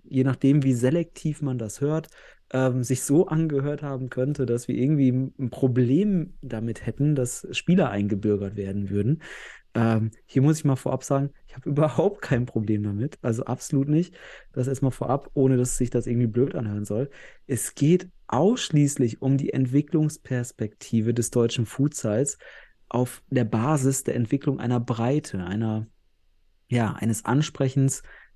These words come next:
der, äh, ja, der, der, der, der etwas breiteren Bevölkerung, um diesen Sport zum Wachsen zu bringen.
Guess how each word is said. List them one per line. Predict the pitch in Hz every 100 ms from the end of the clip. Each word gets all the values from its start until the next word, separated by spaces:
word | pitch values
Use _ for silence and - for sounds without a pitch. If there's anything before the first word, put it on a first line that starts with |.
| -
der, | 120 120 117 - -
äh, | 110 110
ja, | 107 120 107 _ _ -
der, | 110 104
der, | 107 104 -
der, | 160 117 113 123
der | 120 110 135 - -
etwas | 123 131 120
breiteren | - 107 123 - 135
Bevölkerung, | 120 113 123 139 160 - 107 135
um | - 123
diesen | 120
Sport | 123 - 117 127
zum | - 110
Wachsen | 120 - 147
zu | - 131
bringen. | - 90